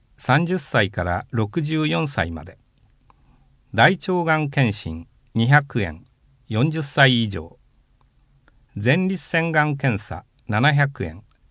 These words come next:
五十歳、五十五歳、六十歳、六十五歳、七十歳の方。区内の指定医療機関でのみ実施です。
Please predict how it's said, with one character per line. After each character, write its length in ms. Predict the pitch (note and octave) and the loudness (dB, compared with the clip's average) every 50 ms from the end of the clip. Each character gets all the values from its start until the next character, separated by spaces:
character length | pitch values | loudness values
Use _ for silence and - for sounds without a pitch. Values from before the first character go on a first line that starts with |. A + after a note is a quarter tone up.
| _ _ _ _ _ _ _ _ - | _ _ _ _ _ _ _ _ -8
五 180 | - G2 A2 B2 | -4 -2 0 0
十 140 | C#3 F3 F3+ | 0 0 -2
歳、 440 | - - - - F2+ F2 F2 F#2+ - _ - | -6 -8 -8 -6 -6 -6 -6 -8 -14 _ -8
五 160 | A#2 G#2+ A2+ A#2+ | -4 -4 -2 -2
十 260 | C3+ D#3 D#3 D#3 D3+ | -2 -2 -2 -2 -2
五 140 | C#3+ D3 C#3+ | -2 -2 -2
歳、 320 | C#3 - F2+ F2 F#2 - - _ - | -2 -2 -4 -4 -6 -10 -14 _ -6
六 260 | A#2+ A2 G2+ - D#3+ | -4 -4 -4 -2 -2
十 140 | D3 D#3 D3 | -2 -2 -2
歳、 400 | C#3+ - - - E2+ E2+ F#2 G#2 _ _ - | -4 -6 -8 -6 -6 -6 -8 -10 _ _ -6
六 280 | A#2 A2 G2+ - - D3+ | -4 -4 -4 -2 -2 -2
十 280 | D3 D#3 D#3 D3+ C#3+ | -2 0 0 0 0
五 120 | C3+ D3+ D3 | 0 0 -2
歳、 320 | C#3 - F#2 F2 F#2+ - - _ - | -2 -2 -4 -4 -4 -8 -14 _ -6
七 240 | - G2+ A2+ C#3+ D#3 | -2 0 2 2 0
十 120 | D3 D#3+ | 0 -2
歳 300 | C#3+ - - - G2 F#2+ | -6 -4 -2 0 0 0
の 100 | A2 B2 | 0 -2
方。 280 | - - - - - - - _ _ _ _ _ _ _ _ _ _ _ _ _ _ _ _ _ _ _ - C#3 | -4 -6 -10 -12 -12 -16 -16 _ _ _ _ _ _ _ _ _ _ _ _ _ _ _ _ _ _ _ -20 -10
区 120 | - F#3 | -4 0
内 220 | F#3 G3 E3+ C#3+ A2+ | 2 4 4 4 4
の 240 | G2 F#2+ F#2 G2+ - | 2 0 -2 -4 -8
指 140 | - - - | -12 -14 -6
定 240 | - E3 E3 E3 D#3+ | -2 0 0 2 2
医 20 | D#3 | 0
療 200 | D#3 D#3 D3+ C#3+ | 0 0 -2 -2
機 120 | C#3 - | -4 -2
関 180 | - B2+ A#2 A2+ | -2 0 0 2
で 100 | G#2+ G2+ | 0 0
の 120 | G#2 A2+ | 0 0
み 180 | B2 B2 C3 C3 | 0 0 0 -2
実 160 | A2+ F#2 F2 | -4 -8 -10
施 200 | - - - E2 | -10 -10 -12 -12
で 100 | D#2+ - | -14 -14
す。 260 | - - - - - | -14 -16 -16 -18 -20